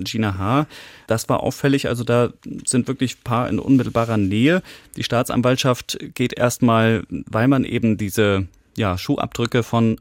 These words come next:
Fabian mutmaßlich, äh, dort gefunden hat, auch Kategorie vier, ne? Die Staatsanwaltschaft geht jetzt davon aus, dass Fabian eben noch selber an diesen Ort, ja, gelaufen ist und nicht getragen wurde oder so.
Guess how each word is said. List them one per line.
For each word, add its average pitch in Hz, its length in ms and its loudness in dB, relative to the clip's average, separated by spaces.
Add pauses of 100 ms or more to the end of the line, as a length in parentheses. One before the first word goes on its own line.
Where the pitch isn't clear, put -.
(120)
Fabian 120 480 0
mutmaßlich, 120 520 0 (340)
äh, 110 240 0
dort 110 400 2 (160)
gefunden 131 440 2
hat, - 240 0 (240)
auch - 260 -2
Kategorie 120 440 -2
vier, 147 300 0
ne? 127 240 0 (440)
Die 110 80 -2
Staatsanwaltschaft 120 600 2
geht 120 140 -4
jetzt - 180 -2
davon 110 260 0
aus, 120 380 2
dass - 320 0 (180)
Fabian 113 480 0
eben 113 480 2 (160)
noch 120 160 -4
selber 104 380 2
an 113 160 4
diesen 113 200 0
Ort, - 520 -2
ja, 123 120 2
gelaufen 139 440 0
ist - 180 -8
und - 320 -6
nicht - 360 -2
getragen 120 500 0
wurde 80 180 -2
oder 76 200 -4
so. - 180 -10